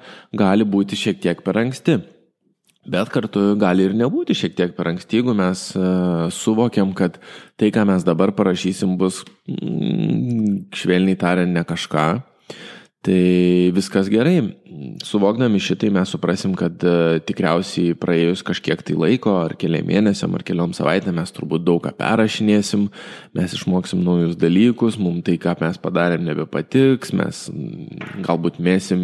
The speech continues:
ir iš naujo darysim ir, ir daug visokių tokių dalykų atsitiks. Tai ką aš asmeniškai radau, e, norėdamas apsisaugoti, e,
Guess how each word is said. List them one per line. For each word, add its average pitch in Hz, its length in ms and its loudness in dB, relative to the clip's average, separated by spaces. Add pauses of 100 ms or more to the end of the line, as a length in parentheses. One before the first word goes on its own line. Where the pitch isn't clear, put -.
(100)
ir 82 120 0
iš - 160 -10
naujo 127 320 2
darysim 113 480 2
ir, 98 160 -2 (340)
ir 104 160 2
daug 110 300 4
visokių 110 400 0
tokių 98 240 0
dalykų 101 400 2
atsitiks. - 540 -10 (880)
Tai 104 480 4 (960)
ką 104 160 4
aš 135 160 -2
asmeniškai 120 480 2
radau, 92 540 0 (260)
e, - 80 -12
norėdamas 101 880 0
apsisaugoti, 104 880 0
e, 87 640 2